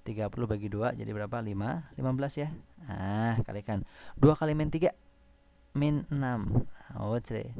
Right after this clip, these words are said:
Ditambah dua puluh sembilan kali empat. Nah, lo berapa? Dua puluh sembilan kali empat berapa? Ah, ah, betul. Seratus enam belas. Ah, seratus enam belas gitu, Nyak.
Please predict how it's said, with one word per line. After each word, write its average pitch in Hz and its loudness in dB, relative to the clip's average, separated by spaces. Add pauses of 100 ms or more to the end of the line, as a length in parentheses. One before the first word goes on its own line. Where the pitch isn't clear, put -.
Ditambah 139 0 (400)
dua 117 10
puluh 117 0
sembilan 107 -6
kali 107 -8
empat. 104 -10 (240)
Nah, 98 -10
lo 95 -10
berapa? 90 -8 (1800)
Dua 117 4
puluh 107 0
sembilan 123 2
kali 120 0
empat 135 4
berapa? 123 4 (400)
Ah, 113 -2
ah, 98 -2
betul. 107 0
Seratus 135 0
enam 190 2 (160)
belas. 160 -4
Ah, 95 -6
seratus - -8
enam 113 0
belas 123 0
gitu, 123 -2
Nyak. 147 2